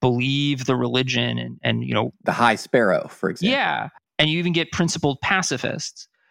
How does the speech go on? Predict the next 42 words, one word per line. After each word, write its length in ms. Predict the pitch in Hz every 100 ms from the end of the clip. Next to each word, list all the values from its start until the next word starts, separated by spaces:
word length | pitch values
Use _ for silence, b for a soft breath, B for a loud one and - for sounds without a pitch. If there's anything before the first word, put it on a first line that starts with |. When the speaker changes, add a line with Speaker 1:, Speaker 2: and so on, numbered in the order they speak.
| _ _
Speaker 1:
Um, 160 | 143
but 120 | 151 160
you 40 |
get 100 | 294
a 40 |
lot 160 | 339 311
less 380 | 131 127 170 -
of 140 | 151 139
this, 280 | 123 113 -
except 340 | - - 170
for 100 | 165
the 100 | 143
High 160 | 117 113
Sparrow, 440 | - 117 117 120 -
in 140 | 147
the 60 | 131
show. 600 | - - 330 254 156 123 B B -
And 220 | 175 185
none 160 | 254
of 100 | 339
the 140 | 349 254
aristocrats 880 | 185 165 196 262 - - 156 120 -
seem 240 | - 139
to 100 | 135
buy 260 | 131 117 113
it, 240 | - 123 _ _ _ _ _
um, 160 | 139 135
which 140 | 160
is 80 | 233
very 220 | 226 320
weird. 260 | 240 247 180
It's 160 | 160
much 520 | 190 202 254 247 - 190
more 300 | 190 190 165
of 100 | 143
a 80 |
sort 240 | 139 160 143
of 140 | 127 _
early 340 | 165 175 170
modern 500 | 151 139 147 147 139
Europe, 380 | 120 135 139 127 -
post-Reformation, 1600 | - 143 147 - 143 139 147 120 117 131 - 135 127 120 120 117